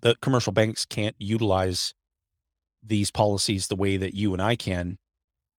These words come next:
as participating policy owners. They have to maintain, you know, tier one capital and, you know, to, to retain their status as a chartered bank, et cetera. But they're buying these contracts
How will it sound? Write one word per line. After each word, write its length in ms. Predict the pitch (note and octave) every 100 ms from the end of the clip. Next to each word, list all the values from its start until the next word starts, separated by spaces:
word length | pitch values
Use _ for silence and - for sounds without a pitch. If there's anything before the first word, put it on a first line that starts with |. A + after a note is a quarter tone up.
| _ _ _ _ _
as 240 | - F#2+ -
participating 600 | G#2+ G2 G#2 - F#2+ F2
policy 340 | A#2+ C3+ -
owners. 240 | F2 F#2+ -
They 80 |
have 160 | G2+ F#2+
to 100 | G#2+
maintain, 640 | G2 F#2+ - F#2+ F2+ F#2 -
you 80 | G2
know, 120 | F#2
tier 240 | - G#2
one 200 | G2 F#2
capital 400 | F2+ E2+ G2+ F#2+
and, 200 | F#2 F#2 -
you 240 | B2 G#2+
know, 160 | F#2+ F#2
to, 260 | - G2+ -
to 400 | - F#2 F#2 G3+ - _ _ _
retain 400 | A2 - G#2+ G2+
their 100 | F#2+
status 400 | - G2 F#2+ -
as 140 | F#2+
a 80 | F#2+
chartered 340 | - G2 F#2+ G2+
bank, 320 | F#2 F2+ A2
et 80 | G2
cetera. 400 | - F3+ F2+ - _ _ _ _ _
But 120 | A2
they're 160 | B2 C3+
buying 520 | G2+ A#2 C#3 C#3+ G#2+
these 220 | G2 F#2
contracts 840 | - C3+ D#3 D3+ F2 F2 - -